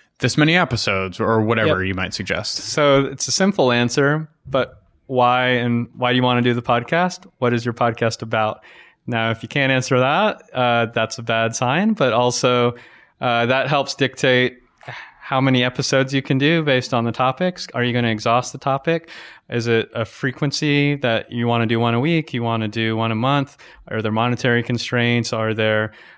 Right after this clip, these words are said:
Speaker 2: uh, so you can first start with the content, and then how professional do you want to get on scheduling? So are there certain things in your industry or in your company or you as a person,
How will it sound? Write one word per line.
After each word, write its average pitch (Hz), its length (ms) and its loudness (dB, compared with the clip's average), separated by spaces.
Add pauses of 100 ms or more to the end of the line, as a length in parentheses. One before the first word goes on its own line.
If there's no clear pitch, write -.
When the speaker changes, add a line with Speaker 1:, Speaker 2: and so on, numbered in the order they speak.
Speaker 2:
uh, 104 440 -4 (380)
so - 120 -2
you 135 100 2
can 131 140 0 (180)
first 170 240 0
start 127 240 2
with 120 160 0
the 117 80 -4
content, 127 600 -2
and 120 140 -2
then 120 180 2
how 123 380 -2 (140)
professional 117 1040 0 (320)
do 120 100 -4
you 113 120 2
want 107 180 0
to - 80 -8
get 113 220 0
on 107 140 0
scheduling? 120 600 0
So 117 200 -2
are 110 140 2
there 110 120 0
certain 123 400 -4
things 120 280 0
in 117 100 0
your 113 120 -2
industry 113 800 -4
or 110 500 0
in 117 120 -6
your 110 140 -2
company 113 460 -4
or 110 80 -2
you 113 160 -2
as 107 100 -8
a 107 40 -12
person, 113 520 -4